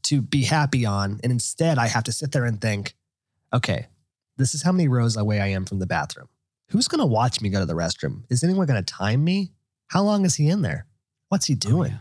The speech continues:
Speaker 1: What could he possibly be doing in an airplane bathroom?"
Speaker 2: Yes, and then
Speaker 1: All
Speaker 2: the
Speaker 1: these things
Speaker 2: worst
Speaker 1: that
Speaker 2: is
Speaker 1: no one
Speaker 2: you,
Speaker 1: would
Speaker 2: you
Speaker 1: ever
Speaker 2: start
Speaker 1: do.
Speaker 2: finding the timing. You find the cadence. You see people going, people leaving, people going, people leaving. You think, "Okay, because the last thing I can have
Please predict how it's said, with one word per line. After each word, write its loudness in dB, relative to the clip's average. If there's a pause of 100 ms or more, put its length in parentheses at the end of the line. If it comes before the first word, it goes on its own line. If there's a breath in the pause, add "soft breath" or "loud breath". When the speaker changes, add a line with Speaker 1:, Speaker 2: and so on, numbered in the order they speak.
Speaker 1:
What 2
could 2
he 2
possibly -2
be 0
doing -2 (500 soft breath)
in 2
an 4
airplane 0
bathroom?" -2 (200)
Speaker 2:
Yes, 0
and 2
then 2
Speaker 1:
All 4
Speaker 2:
the 4
Speaker 1:
these 4
things 2
Speaker 2:
worst 2
Speaker 1:
that 0
Speaker 2:
is 4
Speaker 1:
no 4
one 4
Speaker 2:
you, 2
Speaker 1:
would 2
Speaker 2:
you 4
Speaker 1:
ever 2
Speaker 2:
start 2
Speaker 1:
do. -2
Speaker 2:
finding 2
the 0
timing. -2
You -4
find 0
the -2
cadence. -6
You -2
see -6
people -4
going, 0
people -6
leaving, -4
people -6
going, -4
people -4
leaving. -6
You -4
think, -8 (400 soft breath)
"Okay, -2 (440)
because -2
the 0
last 0
thing 0
I 2
can -2
have -4